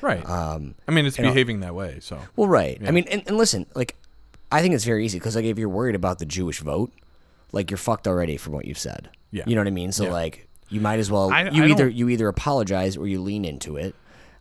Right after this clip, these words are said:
Speaker 2: Um, and, like, you know, you, you came here to do a job and to, and I, I get it. All politicians do it. You know what I mean? We're just, we're still looking for that political white knight. And I think that that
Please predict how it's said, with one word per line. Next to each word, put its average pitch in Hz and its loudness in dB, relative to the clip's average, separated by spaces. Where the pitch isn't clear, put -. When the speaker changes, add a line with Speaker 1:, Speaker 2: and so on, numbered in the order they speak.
Speaker 2:
Um, 87 0
and, 98 0
like, 90 -6
you 123 0
know, 85 -2
you, 98 -2
you 95 -6
came 110 -4
here 107 -2
to 98 -4
do 95 -2
a 90 0
job 85 -2
and 85 -4
to, 87 -8
and 147 0
I, 139 -2
I 127 0
get 107 -2
it. 85 -8
All 92 0
politicians 87 -4
do 90 -4
it. 69 -10
You 104 -2
know 95 0
what 92 -2
I - -2
mean? 90 -2
We're 101 -2
just, 104 -4
we're 98 -4
still 113 0
looking 101 -4
for 95 -4
that 85 -4
political 92 -2
white 82 -2
knight. 82 -6
And 80 -8
I 85 -6
think 87 -8
that 87 -8
that 80 -6